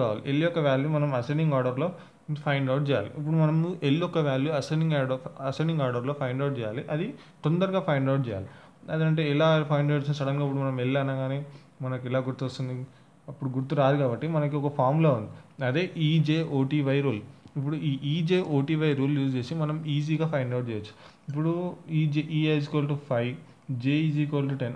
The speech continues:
అంటే ప్రతి ఒక్క ఫై-, ఫైవ్ ప్లస్ ఫైవ్ టెన్, టెన్ ప్లస్ ఫైవ్ ఫిఫ్టీన్. అలా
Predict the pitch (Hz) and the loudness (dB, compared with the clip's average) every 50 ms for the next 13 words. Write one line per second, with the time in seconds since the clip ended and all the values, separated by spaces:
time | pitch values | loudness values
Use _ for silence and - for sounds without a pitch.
0 | - 131 139 143 - 147 135 143 151 147 147 147 - - 143 135 135 131 - - | -2 -2 -2 0 0 -2 0 2 -2 0 0 -2 0 0 0 0 0 0 -4 -12
1 | - - 156 - - - - 139 139 143 143 143 135 139 - 143 139 139 135 143 | -12 -12 -12 -12 -4 0 0 0 2 2 0 0 0 0 -2 0 -2 0 0 -2
2 | 123 120 120 117 - - - - - - 151 143 139 135 147 143 143 - 147 139 | -2 -2 -4 -8 -12 -20 -20 -16 -4 -2 0 0 2 2 0 0 0 0 -2 -2
3 | 131 135 127 120 - - 120 113 - - - - - - 127 117 127 | 0 -2 -4 -4 -4 -6 -8 -8 -8 -16 -20 -20 -10 -6 -4 -2 0